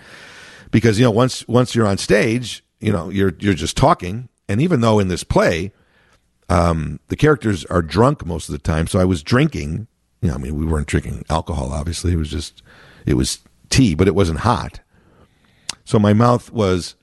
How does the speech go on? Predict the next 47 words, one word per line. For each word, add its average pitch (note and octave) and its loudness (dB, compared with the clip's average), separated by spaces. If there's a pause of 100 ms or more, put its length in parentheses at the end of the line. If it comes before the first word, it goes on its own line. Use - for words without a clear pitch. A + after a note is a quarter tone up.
(160)
a A2+ 0
little G3 4
lubricated, G2 -2
but G2+ -2
not A2+ -2 (480)
with B2 0
heat, B2 2 (520)
not A2 2
with G#2+ 2
hot B2 0
stuff. - -6
And D2+ -8
so - 2
I G2+ 4
would, E2+ 2 (280)
you E2 0
know, C#2+ -2 (520)
be G2 4
down G#2 2
in F2+ -2
the, D2+ -2
uh, C2+ -6
the C#2 -6
hot F2+ 2
water F#2+ 4
and D#2 -4
the D2 -4
lozenges E2 0
while D#2 -2
I D2+ -2
was D2+ -2
off D2+ 0
stage F2+ 0
for D#2 -2
five C#2+ -2
minutes. F#2 2 (1000)
And, E2+ 4
um, D2+ 0 (220)
<clears throat> A2+ 0
but B2+ 4
I B2+ 2
was C3 0
so D#4 0
used B3 0
to F#2+ -2 (640)
the A#2+ 6
sensation C#3 0